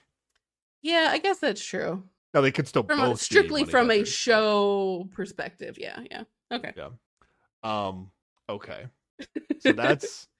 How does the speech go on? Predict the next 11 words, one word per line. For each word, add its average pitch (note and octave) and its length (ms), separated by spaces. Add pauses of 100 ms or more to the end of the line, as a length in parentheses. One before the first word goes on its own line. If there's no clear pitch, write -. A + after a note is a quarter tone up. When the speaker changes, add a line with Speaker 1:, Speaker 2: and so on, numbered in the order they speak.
(260)
Speaker 2:
Sung D2 320
Young. D2+ 400
She - 160
had G#2+ 100
a G2+ 60
very A2+ 240
sad F#2+ 340
story. E2 640 (200)
Speaker 1:
Mm-hmm. G3+ 420 (280)
Speaker 2:
Ultimately, A3+ 560
I A#2 140